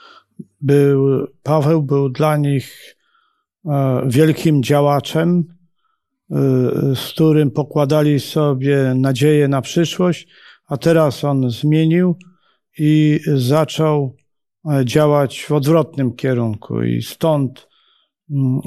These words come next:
ta nienawiść powstała i była ta nienawiść zaciekła.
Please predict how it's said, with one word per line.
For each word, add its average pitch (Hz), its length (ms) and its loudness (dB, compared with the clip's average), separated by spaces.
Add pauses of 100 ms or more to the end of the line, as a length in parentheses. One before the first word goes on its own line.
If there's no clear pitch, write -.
ta 147 140 0
nienawiść 139 1120 -2
powstała 127 800 -4 (420)
i 135 160 0
była 131 400 0
ta 123 520 -4 (140)
nienawiść 131 920 -4
zaciekła. 120 840 -4